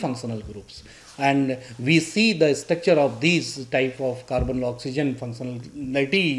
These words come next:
like compound, aldehydes, ketone, carboxylic acid, ester, amides and acid chloride। So these are the different type of structures। Now, uh, we see this slide, alkenes and alkanes isomer।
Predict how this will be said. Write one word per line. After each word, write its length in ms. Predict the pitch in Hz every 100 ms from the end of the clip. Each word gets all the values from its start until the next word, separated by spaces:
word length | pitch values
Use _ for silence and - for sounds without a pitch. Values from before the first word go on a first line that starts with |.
| 123
like 200 | 127 120
compound, 460 | 123 120 156 165 120 - -
aldehydes, 800 | 131 127 131 127 127 123 117 -
ketone, 440 | 139 127 131 123 120
carboxylic 580 | 131 123 131 120 127 123 120
acid, 240 | 113 120
ester, 400 | 139 156 - 135
amides 580 | 120 123 139 143 139 -
and 180 | 131 131
acid 380 | 123 120 117 -
chloride। 400 | 113 110 110 - - -
So 80 | 135
these 220 | 135 143
are 100 | 135 120
the 100 | 113
different 380 | 147 - 147
type 180 | 131 127
of 160 | 123 120
structures। 600 | 117 - 120 - 110 - - - - - - - - - _
Now, 300 | 247 269 254 185 190 226 - - - -
uh, 440 | 156 156 156 156
we 140 | 151 170
see 260 | 170 226
this 260 | 208 202 202
slide, 760 | - 160 170 147 123 139 160 -
alkenes 680 | 143 143 139 170 175 190 185 156
and 200 | 139 139
alkanes 640 | 127 123 135 139 139 139 127
isomer। 480 | 107 - 107 98